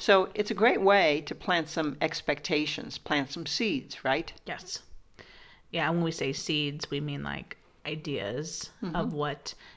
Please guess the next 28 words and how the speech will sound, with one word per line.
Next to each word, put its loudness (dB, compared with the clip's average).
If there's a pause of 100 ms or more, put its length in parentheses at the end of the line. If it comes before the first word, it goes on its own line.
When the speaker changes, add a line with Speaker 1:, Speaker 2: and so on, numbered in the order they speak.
Speaker 2:
you -4
want -6
to -2
accomplish -8
for -12
the -10
next -12
year. -12 (260)
Speaker 1:
Right. -4
Speaker 2:
Especially 0
for -2
Aries, -6
since -8
that's -8 (220)
your -10
sign. -10 (220)
Speaker 1:
Right. -6
So -6
you 0
might 4 (260)
just 0
be 4
more, 6
a 0
little -2
more 4
sensitive, -2
watchful 2